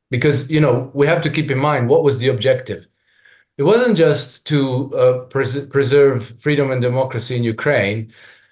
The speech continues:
It was also to weaken and partition Russia. Uh, also, what's very important to keep in mind, remember, um, Ukrainians were not interested in going to war with Russia.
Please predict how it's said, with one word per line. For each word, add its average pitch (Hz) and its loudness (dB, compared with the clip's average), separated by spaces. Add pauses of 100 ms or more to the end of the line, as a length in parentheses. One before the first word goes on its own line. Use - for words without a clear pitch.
(140)
It 151 0
was 165 2
also 151 2
to 143 -2
weaken 139 -2
and 127 -4
partition 127 -2
Russia. 147 -2 (520)
Uh, 131 2 (1000)
also, 160 2
what's 131 -8
very 170 2
important 147 2
to 123 -8
keep 127 -8
in 131 0
mind, 117 0
remember, 131 0 (360)
um, 135 0 (180)
Ukrainians 160 0
were 131 0
not 151 2
interested 147 -2
in 123 -2
going 131 0
to 123 -6
war 143 2
with 117 -6
Russia. 104 -8